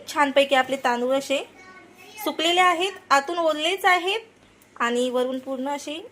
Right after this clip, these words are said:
ड्राय झालेले आहेत. मी फॅनच्या हवेखाली सुकून घेतलेले आहे. तर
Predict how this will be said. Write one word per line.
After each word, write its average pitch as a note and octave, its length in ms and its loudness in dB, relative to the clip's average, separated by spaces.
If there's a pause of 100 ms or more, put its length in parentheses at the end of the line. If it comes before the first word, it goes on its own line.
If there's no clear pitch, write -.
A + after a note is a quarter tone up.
ड्राय A#3+ 340 -2
झालेले D4 320 -4
आहेत. D4 260 -2 (120)
मी D#4 80 -10
फॅनच्या C#4+ 480 -2
हवेखाली C#4+ 420 -6
सुकून C#4+ 340 -8
घेतलेले D4+ 360 -6
आहे. D4+ 320 -4 (640)
तर C4+ 60 0